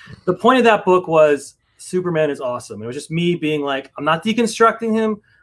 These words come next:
I'm not, I'm not taking it apart. I'm not, I'm just, I'm writing a book about where you can read one volume of something and be like, 'This is a definitive Superman story that tells you why Superman is awesome.'"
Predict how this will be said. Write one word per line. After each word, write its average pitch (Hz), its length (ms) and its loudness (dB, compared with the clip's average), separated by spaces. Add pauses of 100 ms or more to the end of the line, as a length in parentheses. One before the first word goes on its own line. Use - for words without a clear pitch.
(180)
I'm 127 160 -6
not, 143 180 -4
I'm 135 100 -6
not 143 260 -4
taking 180 260 -2
it 190 40 -2
apart. 185 380 6
I'm 160 60 6
not, 165 320 2
I'm 160 120 2
just, 175 200 -6
I'm 151 180 -2
writing 190 240 4
a 196 60 4
book 170 260 0
about 143 400 2
where 139 100 0
you 151 120 -2
can 143 180 -4
read 139 180 -4
one 151 260 0
volume 156 320 4
of 143 60 -8
something 139 320 -6
and 127 80 -6
be 127 120 -6
like, 123 180 -6
'This 151 220 -8
is 151 60 -8
a 160 60 -6
definitive 151 440 -4
Superman 131 320 -8
story 123 220 -8
that 117 100 -8
tells 123 260 -6
you 127 80 -4
why 113 120 -4
Superman 107 400 -16
is - 120 -20
awesome.'" 101 320 -14